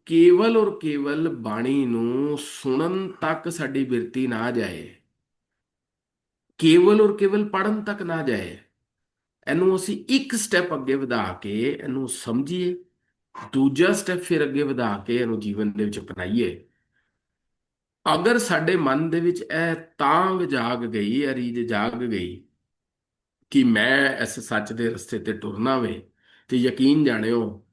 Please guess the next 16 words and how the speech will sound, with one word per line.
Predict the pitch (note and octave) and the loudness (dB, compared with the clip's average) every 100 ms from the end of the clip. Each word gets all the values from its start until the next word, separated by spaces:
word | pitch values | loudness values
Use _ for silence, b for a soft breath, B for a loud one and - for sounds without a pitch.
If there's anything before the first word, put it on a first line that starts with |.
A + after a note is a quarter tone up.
| _ _ _ _ _ _ _ _ _ - | _ _ _ _ _ _ _ _ _ -6
ਪਾਵਨ | B2+ C#3+ F#3 G3 | 0 2 2 0
ਫਰਮਾਨ | D#3+ C3+ B2+ B2 | 0 0 0 -4
ਹੈ | B2+ | -4
ਭਾਈ | A#2 A2 | -4 -4
ਗੁਰਦਾਸ | A2 G#2+ G2+ G#2 | -4 -2 -2 -2
ਜੀ | A2+ | -2
ਦਾ | A2+ A2 | -2 -2
ਕਿ | A2+ - | -2 -4
"ਚਰਨ | A#2 A2+ A#2+ A#2 | -2 -2 -2 -2
ਸ਼ਰਨ | - A2 A2 A2 | -4 -4 -2 -2
ਗੁਰ | A2 G#2 A#2 | -4 -6 -2
ਏਕ | B2 C#3+ D3+ | 2 2 2
ਪੈਂਡਾ | D3+ A#2 G#2+ A2 | -2 -4 -2 -4
ਜਾਏ | G#2 F#2+ G2 | -4 -6 -6
ਚੱਲ, | G#2+ A2+ G2+ G#2 - _ - | -4 -2 -2 -4 -12 _ -14
ਸਤਿਗੁਰ | - G#2 - C#3 F#3+ G#3 | -8 -8 -4 -2 -2 -2